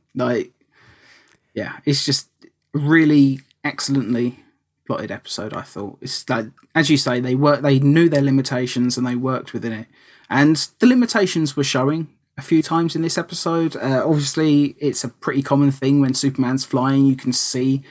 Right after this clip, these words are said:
where his chest is, goes flat, where he's, like, laying on that box, I think is how they did it. You can see that, and later on there's a f-, the fight scene with Superman, and you can totally tell that it's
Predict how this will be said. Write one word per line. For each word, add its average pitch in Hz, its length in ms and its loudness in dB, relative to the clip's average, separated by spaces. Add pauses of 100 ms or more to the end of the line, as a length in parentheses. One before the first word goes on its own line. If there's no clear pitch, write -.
(420)
where 139 120 2
his 143 200 2
chest - 420 -2
is, 131 140 -6 (160)
goes 139 280 2
flat, 147 380 -2
where 139 140 -2
he's, 131 180 0
like, 123 220 -2 (260)
laying 143 340 4
on 143 100 8
that 139 220 2
box, - 360 -2
I 165 40 -4
think 165 260 -2
is 170 100 2
how 175 120 0
they 175 160 0
did 180 200 -2
it. 190 180 -6 (460)
You 156 100 0
can 151 140 0
see 156 300 0
that, 151 380 0
and 123 300 2 (500)
later 139 460 0
on 131 120 4
there's 131 180 2
a 127 40 -4
f-, - 240 -18 (100)
the 131 60 -8
fight 135 300 -4
scene 135 300 2
with 131 120 -2
Superman, 131 600 0
and 131 160 0
you 139 80 2
can 131 320 -4
totally 135 480 0
tell 135 300 -2
that 127 140 -4
it's - 520 -6